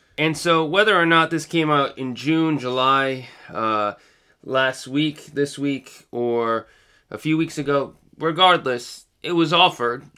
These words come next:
and I think all of these sources come together and have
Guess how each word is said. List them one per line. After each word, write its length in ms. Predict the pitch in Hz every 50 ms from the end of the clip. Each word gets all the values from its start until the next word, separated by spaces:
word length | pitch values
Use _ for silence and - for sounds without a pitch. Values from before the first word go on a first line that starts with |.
| _ -
and 500 | 131 135 139 135 131 127 127 127 - - _ _ _ _ _ _ _ _ -
I 160 | 135 143 147
think 240 | 147 175 175 165 165 -
all 220 | - 156 160 160
of 80 | 156 143
these 180 | 151 147 143
sources 400 | - - 160 160 147 147 139 123
come 280 | - - 147 143 135 113
together 420 | 123 120 143 151 156 156 143 131
and 80 | 127 127
have 380 | 123 127 127 120 113 110 -